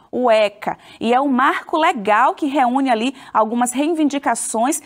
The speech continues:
de alguns movimentos que trabalhavam em defesa da ideia de que crianças e adolescentes também são sujeitos a direitos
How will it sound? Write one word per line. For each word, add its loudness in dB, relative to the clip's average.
de 0
alguns 2
movimentos -2
que -8
trabalhavam 0
em 0
defesa -2
da 2
ideia -2
de -4
que -6
crianças 0
e 0
adolescentes -2
também 0
são -2
sujeitos -4
a 0
direitos -2